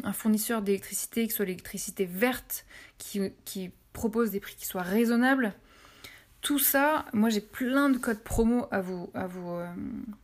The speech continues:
à partager, en fait, avec vous. Donc vraiment, venez, euh, vous inscrire. Euh, comme ça, voilà, vous, ça vous permet de, de bénéficier de tous ces codes. Je trouve ça génial.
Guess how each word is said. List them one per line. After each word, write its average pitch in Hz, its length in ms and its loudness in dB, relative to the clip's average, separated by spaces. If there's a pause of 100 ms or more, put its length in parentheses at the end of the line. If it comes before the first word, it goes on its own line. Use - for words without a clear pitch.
(140)
à 196 80 -2
partager, 262 500 4
en 254 60 4
fait, 214 180 -2
avec 185 200 -2
vous. 233 180 -4 (840)
Donc 190 140 -2
vraiment, 247 460 6
venez, 277 420 4
euh, 185 440 0 (220)
vous 190 240 -2
inscrire. 233 460 0 (1800)
Euh, 180 800 0
comme 214 120 4
ça, 247 140 6
voilà, 190 160 6
vous, 185 140 -4
ça 208 140 0
vous 180 100 0
permet 208 300 4
de, 190 400 4
de 190 180 -2
bénéficier 220 580 6
de 240 40 -6
tous - 100 -14
ces 196 180 0
codes. 226 220 4
Je - 60 -12
trouve - 160 -16
ça 196 100 -2
génial. 185 380 -2